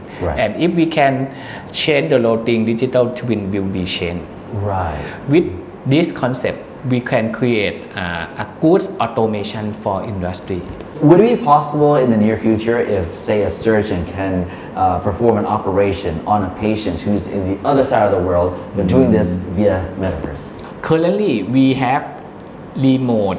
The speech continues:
Speaker 2: uh, surgery.
Speaker 1: Okay.
Speaker 2: Surgery. There's, uh, a doctor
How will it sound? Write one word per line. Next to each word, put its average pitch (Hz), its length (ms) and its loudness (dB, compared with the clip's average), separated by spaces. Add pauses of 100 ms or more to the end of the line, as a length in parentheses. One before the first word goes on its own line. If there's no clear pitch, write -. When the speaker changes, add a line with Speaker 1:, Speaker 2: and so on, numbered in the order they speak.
(140)
Speaker 2:
uh, 98 160 -4
surgery. 113 600 2
Speaker 1:
Okay. 87 520 -6
Speaker 2:
Surgery. 117 560 0 (420)
There's, 135 640 2 (180)
uh, 98 280 -4
a 107 60 -2
doctor 156 680 4